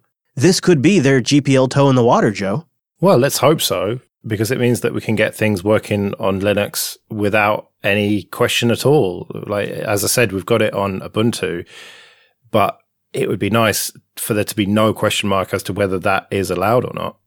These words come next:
Speaker 1: Yeah, or put another way, maybe Ubuntu was right to ship it if they're eventually going to relicense anyways. Who knows?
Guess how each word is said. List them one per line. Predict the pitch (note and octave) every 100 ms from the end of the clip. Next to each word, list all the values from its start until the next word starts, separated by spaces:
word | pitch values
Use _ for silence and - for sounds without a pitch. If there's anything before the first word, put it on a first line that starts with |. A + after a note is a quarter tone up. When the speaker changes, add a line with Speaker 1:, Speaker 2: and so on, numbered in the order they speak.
| _ -
Speaker 1:
Yeah, | C3+
or | B2
put | C#3+
another | C3 B2 D#3
way, | A2+ G2
maybe | B2 A#2
Ubuntu | A2+ B2 A#2 A#2
was | A2 A2
right | A#2 B2+
to | B2
ship | A2+ D#3 C#3+
it | A2+
if | A#2+ A#2
they're | A#2+
eventually | A2 A#2+ A#2 A#2+
going | A2+ A2+ A2
to | - G#2+ G2 G2
relicense | G2+ A#2 G#2+ G#2 - G2+ -
anyways. | - C3+ G2 - - -
Who | F#3+
knows? | D3+ G2 F#2+